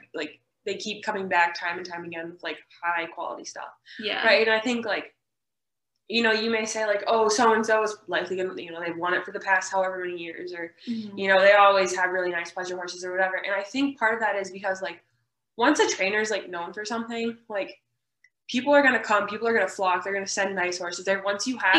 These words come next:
Speaker 1: money,
Speaker 2: Exactly.
Speaker 1: like, money just keeps coming.
Speaker 2: Yeah.
Speaker 1: Like, it's not like, "Oh, so-and-so wins it every time." It's like, yeah, they might win it every time, but, like, they've got, like, expensive clients that, like, come and show up and, like,
Speaker 2: Exactly.
Speaker 1: pay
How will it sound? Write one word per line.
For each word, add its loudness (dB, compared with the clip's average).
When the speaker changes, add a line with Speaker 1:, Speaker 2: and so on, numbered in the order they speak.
Speaker 1:
money, 2
Speaker 2:
Exactly. -4
Speaker 1:
like, 0
money 4
just -2
keeps -8
coming. -8
Speaker 2:
Yeah. 0
Speaker 1:
Like, 2
it's -4
not 6
like, -2
"Oh, 8
so-and-so 4
wins 0
it 0
every 2
time." -2
It's -4
like, -4
yeah, 8
they 2
might 6
win 0
it 0
every 0
time, 0
but, 0
like, -6
they've -2
got, 2
like, -6
expensive -6
clients -6
that, -2
like, -6
come -2
and -6
show -4
up -4
and, -8
like, -2
Speaker 2:
Exactly. -16
Speaker 1:
pay -2